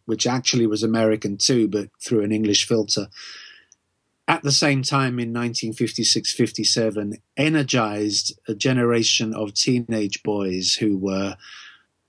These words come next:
war babies born in the nineteen, early forties, like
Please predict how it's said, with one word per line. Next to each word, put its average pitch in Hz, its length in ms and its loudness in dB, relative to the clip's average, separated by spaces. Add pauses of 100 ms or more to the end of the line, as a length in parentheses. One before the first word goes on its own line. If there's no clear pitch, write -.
(180)
war 170 260 2
babies 101 460 0
born 120 400 2
in 113 140 0
the 110 100 0
nineteen, 107 760 0
early 110 280 2
forties, 98 720 0
like 117 420 0